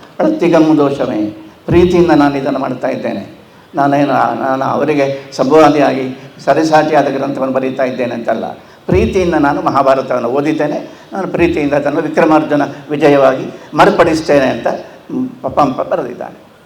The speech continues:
ಯಾಕೆ ಮಾರ್ಪಡಿಸಿದ ಅಂತ ಕೇಳಿದರೆ, ಮಹಾಭಾರತವನ್ನು ಓದಿದ ಮೇಲೆ ಮಹಾಭಾರತದಲ್ಲಿ ಕಂಡ ಪಾತ್ರ ತನ್ನ ಕಾಲದಲ್ಲಿ, ಬಹಳ, ಬಹಳ ಹಿಂದಿನ ಕಾಲದ ಮಹಾಭಾರತದಲ್ಲಿ ಕಂಡ ಪಾತ್ರಗಳಲ್ಲಿ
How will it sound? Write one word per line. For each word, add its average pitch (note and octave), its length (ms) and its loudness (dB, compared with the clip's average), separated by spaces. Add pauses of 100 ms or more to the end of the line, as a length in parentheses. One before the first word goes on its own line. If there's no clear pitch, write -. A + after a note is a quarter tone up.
(680)
ಯಾಕೆ F3 400 4
ಮಾರ್ಪಡಿಸಿದ G3 680 4
ಅಂತ D3 280 2
ಕೇಳಿದರೆ, B2 720 -2 (120)
ಮಹಾಭಾರತವನ್ನು E3 880 6
ಓದಿದ G3 380 6
ಮೇಲೆ A#2+ 720 0 (360)
ಮಹಾಭಾರತದಲ್ಲಿ F#3 880 4
ಕಂಡ D#3 280 0
ಪಾತ್ರ D3+ 440 2
ತನ್ನ G#3 440 4
ಕಾಲದಲ್ಲಿ, C#3 520 4 (260)
ಬಹಳ, D3 200 4 (280)
ಬಹಳ C#3+ 180 6
ಹಿಂದಿನ E3+ 320 2
ಕಾಲದ B2+ 520 0 (300)
ಮಹಾಭಾರತದಲ್ಲಿ D3+ 800 2
ಕಂಡ E3 380 0 (500)
ಪಾತ್ರಗಳಲ್ಲಿ D3 920 2